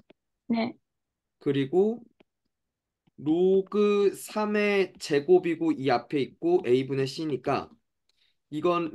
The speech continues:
Speaker 2: 로그 삼의 A분의 B야, 그죠?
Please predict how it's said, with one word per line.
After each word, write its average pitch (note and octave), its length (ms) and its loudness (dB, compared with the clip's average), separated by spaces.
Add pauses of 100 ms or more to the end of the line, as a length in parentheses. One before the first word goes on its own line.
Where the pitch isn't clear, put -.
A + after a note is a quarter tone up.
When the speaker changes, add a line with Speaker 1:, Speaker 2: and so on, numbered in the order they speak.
Speaker 2:
로그 E3 640 2
삼의 F3 580 -4
A분의 C#3+ 600 -2
B야, B2 260 0
그죠? E2 180 -16